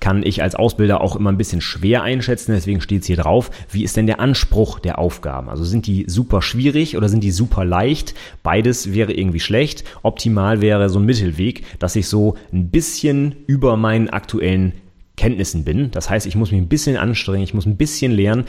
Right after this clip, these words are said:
aber auch nicht zu viel, dann wird's vielleicht zu schwierig und ich krieg die Aufgabe nicht gelöst.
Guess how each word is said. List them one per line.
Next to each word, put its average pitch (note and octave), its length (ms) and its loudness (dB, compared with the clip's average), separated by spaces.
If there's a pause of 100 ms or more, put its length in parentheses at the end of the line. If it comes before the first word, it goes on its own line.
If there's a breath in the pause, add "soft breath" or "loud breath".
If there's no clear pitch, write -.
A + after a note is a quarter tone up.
(140 loud breath)
aber F2+ 180 0
auch A2 100 -2
nicht B2+ 260 -2
zu F3 260 0
viel, B2 420 0 (180 loud breath)
dann A2 260 0
wird's A2+ 280 0
vielleicht G#2+ 240 -2
zu F#2+ 60 -6
schwierig G2+ 260 -2
und G2 80 0
ich F#2 80 -4
krieg G2+ 160 -4
die - 100 -10
Aufgabe D#2 400 -4
nicht D#2 160 -4
gelöst. C2 360 -6